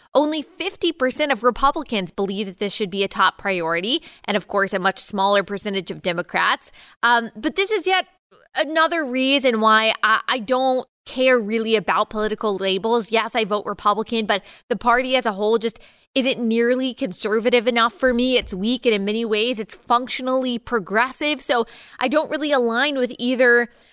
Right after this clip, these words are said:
political party. The things that I talk about, while they do tend to align with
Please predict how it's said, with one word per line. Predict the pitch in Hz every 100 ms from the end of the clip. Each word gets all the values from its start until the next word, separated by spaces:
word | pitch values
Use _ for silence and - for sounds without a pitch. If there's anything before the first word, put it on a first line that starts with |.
| _
political | 254 269 285 269
party. | 190 240 294 269
The | 220
things | 214 269 285
that | 254
I | 208
talk | - - 311 -
about, | 220 202 180 175 202
while | 226 196 214 226
they | 233
do | 175 226 285
tend | 277 247
to | -
align | 226 214 214 254 339 294 214
with | 226 220